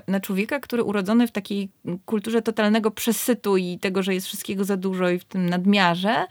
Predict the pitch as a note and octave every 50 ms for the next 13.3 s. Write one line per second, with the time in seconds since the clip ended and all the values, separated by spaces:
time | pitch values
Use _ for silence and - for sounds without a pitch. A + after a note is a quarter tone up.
0 | - - - - - - - - - - - G3+ G#3+ - - G#3+ - - A3+ A3
1 | B3 A#3+ B3+ B3 B3 G3+ A3+ A#3 A#3+ A3 A#3 - B3 A3+ A3 A3+ G#3+ B3 B3+ -
2 | - B3+ G#3+ G3+ G#3+ A#3 B3+ A#3+ - - A3+ G#3+ - A3+ A3+ A#3 A#3+ - - B3+
3 | G#3+ E3 D#3 D3+ C#3+ C#3 C#3 D3+ D#3+ D#3 F3 F#3+ F#3 - - A3 - D4 - -
4 | D#4 D4 - - D#4+ E4 F4 F4 E4 - - D#4 B3+ A#3+ A#3 A3 - - B3 -
5 | D#4+ E4 E4+ - - - F#4+ E4 A3 G#3 A3+ A3 F#3+ G#3+ G#3 - G#3+ A3 - -
6 | - - - - - - - - G#3+ - _ _ _ _ _ _ _ A3 - C#4
7 | B3+ - D4+ D4 - - B3+ C#4 B3+ B3 B3+ - C4 B3+ C4 C4 B3 B3 F#3 D#3+
8 | D#3+ D3+ D3+ D#3 F3 F3+ F3+ F#3+ F#3 F3 F3+ F#3 - - - F3 F3 F3+ F3 E3+
9 | E3+ E3 E3+ - - D#3+ D#3 D#3+ F#3+ F#3+ F3+ F#3+ F#3 F3+ F#3 - - F#3 F3+ F#3
10 | F#3 - F3+ - G3 F#3 - F#3 F3+ F3+ G3 F3+ F#3 F3 F3 F3 F3 - - -
11 | - G3 - - F#3 - - F3+ E3+ F3 E3+ E3+ E3+ F3 F3 - - E3+ E3 D#3+
12 | - - - E3+ E3 E3+ E3 E3+ E3+ - - - F3+ F3 F3+ - - F#3+ F3 F3+
13 | E3+ F3+ F3+ F3+ F#3 F#3